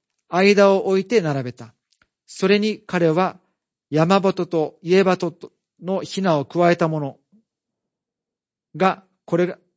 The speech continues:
加えたが、これは裂かなかった。こうしておいて、アブラハムはうやうやしく犠牲の裂かれたものの間を通り、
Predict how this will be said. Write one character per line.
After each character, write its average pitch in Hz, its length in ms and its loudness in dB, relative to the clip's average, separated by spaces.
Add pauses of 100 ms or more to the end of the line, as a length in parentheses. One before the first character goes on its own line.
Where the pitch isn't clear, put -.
(140)
加 175 260 0
え 165 60 0
た 151 160 -4
が、 165 280 -4 (100)
こ - 100 -6
れ 170 80 0
は 208 140 2
裂 165 220 -8
か 156 100 -6
な 139 80 -6
か 123 100 -14
っ - 40 -20
た。 - 200 -20 (540)
こ 202 180 4
う 214 40 6
し 208 100 -4
て 220 100 4
お 196 140 4
い 170 80 -2
て、 117 220 -14 (440)
ア 170 120 -2
ブ 196 100 2
ラ 196 100 6
ハ 175 120 0
ム 160 100 -4
は 160 240 -2
う 185 140 0
や 233 160 6
う 233 80 -2
や 214 160 2
し - 180 -8
く 170 240 -6 (320)
犠 156 100 -2
牲 208 300 4
の 196 80 -2
裂 185 200 -4
か 208 100 0
れ 196 120 2
た 185 120 0
も 165 100 -2
の 190 140 0
の 175 240 -4
間 208 340 2
を 226 120 2
通 180 300 0
り、 202 300 -4